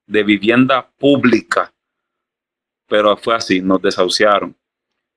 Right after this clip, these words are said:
Eso provoca que nos tengan que dividir a mis hermanos y a mí. Cada uno se fue con una tía distinta. A todas estas, me graduó de la Escuela de Teatro José Julián Acosta, mi primer año en la Universidad de Puerto Rico, recinto de Río Piedra.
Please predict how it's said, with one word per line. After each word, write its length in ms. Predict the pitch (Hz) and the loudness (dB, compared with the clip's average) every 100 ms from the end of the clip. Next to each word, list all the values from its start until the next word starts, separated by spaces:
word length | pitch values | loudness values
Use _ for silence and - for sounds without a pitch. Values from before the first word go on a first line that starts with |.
| _ | _
Eso 320 | - 104 135 117 | -4 -2 -2 -2
provoca 480 | 127 120 127 127 | 0 2 2 -2
que 160 | 123 120 | -2 0
nos 160 | 117 110 | -2 -2
tengan 280 | 113 117 | -2 -2
que 160 | 113 117 | 0 0
dividir 480 | 110 107 104 135 156 | 0 2 2 2 0
a 60 | |
mis 140 | 123 110 | -2 0
hermanos 380 | 107 104 104 104 | -2 -2 -2 -2
y 60 | |
a 100 | 104 | -2
mí. 400 | 104 151 175 175 160 - - | 0 0 -2 -4 -14 -20 -6
Cada 260 | 110 113 | -2 0
uno 200 | 117 120 | 2 2
se 100 | 113 | 0
fue 160 | 107 113 | -4 -2
con 140 | 113 | 0
una 180 | 113 110 | 0 -2
tía 180 | 113 110 | 0 0
distinta. 760 | 101 95 - 175 170 - 147 151 _ _ _ _ _ _ - | 0 -2 -2 -2 -2 -2 -4 -4 _ _ _ _ _ _ -6
A 160 | 104 | -6
todas 260 | 107 117 127 | -2 -2 -2
estas, 400 | 135 139 135 123 _ _ _ _ _ _ | -4 -2 -4 -4 _ _ _ _ _ _
me 220 | 107 113 | -2 0
graduó 540 | 110 107 107 131 135 | 2 2 2 2 4
de 100 | 135 | 2
la 120 | 135 127 | 0 -2
Escuela 400 | - 135 131 131 | -4 -4 -2 0
de 80 | |
Teatro 320 | 131 127 127 123 | 0 -2 0 -2
José 240 | 120 127 | 0 0
Julián 300 | 120 117 123 | 0 0 0
Acosta, 760 | 120 139 156 - 151 147 147 131 | 0 0 0 0 -2 0 -2 -2
mi 160 | 120 | -2
primer 400 | 113 110 107 117 | -2 -2 0 0
año 220 | 123 123 | 0 0
en 80 | 127 | 2
la 60 | 120 | 0
Universidad 480 | 117 113 110 107 113 | 0 -2 -2 -2 -2
de 60 | |
Puerto 360 | 110 117 - 107 | -2 -6 -6 -6
Rico, 480 | 131 160 156 - 139 | -2 -2 -2 0 0
recinto 400 | 120 - 110 117 | -2 -6 -6 -4
de 80 | |
Río 200 | 107 104 | -2 -2
Piedra. 540 | - 139 156 151 147 | -2 0 0 0 -2